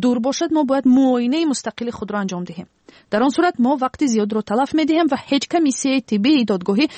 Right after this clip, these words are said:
معاینهٔ دوم یا اکسپرتیزهٔ دوم را به عهده نمی‌گیرد و چیزی را هم اثبات کردن مشکل خواهد بود، برای آنکه جسد ویران می‌شود.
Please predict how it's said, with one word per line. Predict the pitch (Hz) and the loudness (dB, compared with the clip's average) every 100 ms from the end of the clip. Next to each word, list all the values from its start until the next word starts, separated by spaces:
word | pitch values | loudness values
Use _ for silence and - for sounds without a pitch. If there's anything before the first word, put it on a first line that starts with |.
| - - | -6 0
معاینهٔ | 320 311 294 330 220 | 2 4 4 2 2
دوم | 285 240 302 | 2 2 2
یا | 269 | 2
اکسپرتیزهٔ | 254 - 247 - 269 285 | 0 -2 -4 -2 2 4
دوم | 214 262 233 294 | 4 4 2 2
را | 294 | 2
به | 214 - | 0 0
عهده | 226 262 | 0 2
نمی‌گیرد | 262 285 269 220 208 180 - - - | 4 4 2 2 -2 -4 -8 -16 -4
و | 226 | -2
چیزی | - 311 285 | 0 2 2
را | 247 | 2
هم | 226 220 | 0 -2
اثبات | - 220 - | -4 -6 -4
کردن | 220 262 262 | -2 2 2
مشکل | 254 - 320 | 2 0 -2
خواهد | - 269 226 | 0 0 0
بود، | 226 208 | -2 0
برای | 233 254 | 0 2
آنکه | - 269 302 | 2 0 0
جسد | 220 214 247 226 | -2 -2 -2 -2
ویران | 240 262 | 0 2
می‌شود. | 269 208 208 170 | 0 0 -4 -6